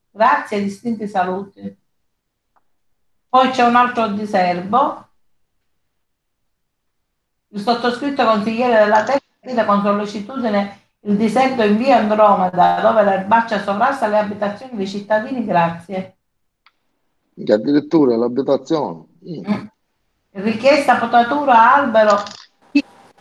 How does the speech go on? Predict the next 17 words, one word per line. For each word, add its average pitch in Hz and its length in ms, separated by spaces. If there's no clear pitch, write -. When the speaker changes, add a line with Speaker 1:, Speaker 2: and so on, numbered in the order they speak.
Speaker 1:
magnolio-, 233 760
magnolioide 214 1700
presente 226 560
nell'area 220 600
verde 196 420
situata 202 600
in 202 180
via 220 360
del 202 100
Bassotto 226 580
ed 214 140
angolo 233 420
con 214 220
via 262 180
delle, 185 460
delle 196 480
Riere. 170 720